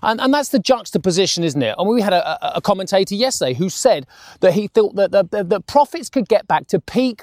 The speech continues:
profitability. We could get right back there, but at the same time told us he didn't like the stock market at the moment and was very concerned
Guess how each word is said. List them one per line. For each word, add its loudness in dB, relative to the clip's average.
profitability. 0
We 2
could -16
get 2
right 2
back -2
there, -6
but -2
at -4
the -4
same 0
time -2
told 0
us -4
he -8
didn't 2
like 0
the -6
stock 0
market -2
at -4
the 0
moment 0
and -4
was -2
very 4
concerned 0